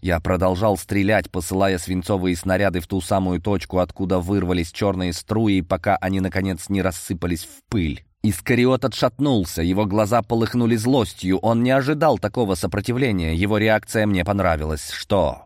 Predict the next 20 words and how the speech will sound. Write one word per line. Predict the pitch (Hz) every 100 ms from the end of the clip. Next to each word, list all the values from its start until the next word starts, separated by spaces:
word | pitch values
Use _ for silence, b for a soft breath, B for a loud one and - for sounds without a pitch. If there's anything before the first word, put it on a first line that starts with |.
| -
прижгло | 95 87 80 90 104 131
задницу? | 107 107 78 80 - - 65
То-то | - 101 101 104
ещё | 104 - 110
будет!» | 104 127 90 80 - - -
Искариот | 170 - 180 175 160
не | 160 151
стал | - 151 127
медлить. | 135 110 82 71 -
Он | 117 107
сделал | 92 123 117 107
резкий | 101 113 - 107
шаг | 117 -
вперёд | - 110 123 113
и | 117
метнул | 113 107 117 110
в | 92
меня | 104 110 98
что-то | 107 95
чёрное, | - - 120 107 95 76 67